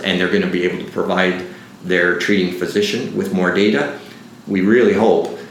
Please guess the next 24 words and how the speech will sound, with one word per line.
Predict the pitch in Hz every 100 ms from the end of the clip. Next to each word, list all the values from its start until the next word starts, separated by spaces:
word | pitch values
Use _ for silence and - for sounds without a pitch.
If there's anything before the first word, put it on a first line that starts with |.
| - -
will | 107 113 120 110
this | 101 98 - -
very | 98 92 107 117
low | 107 104
cost | 101 101 92 101 - - - - - - - -
solution | - - 101 98 - 92 98 98 - -
in | - 90 87
sixty | - - - 110
seconds | 104 101 98 98
a | 98
day | 95 90 104 - - -
for | 101 90
our, | 90 90 90
uh, | 92 98 98 -
clients | - 95 95 80 - - - -
help | - 104 - - -
them | 98 98 98 90 85 90 - -
hopefully, | - 110 - 98 95 90 - - - 98
um, | 98 98
have | 92 92
a | 92
stronger | - 95 92
recovery | 92 - - - 92
period. | - 90 -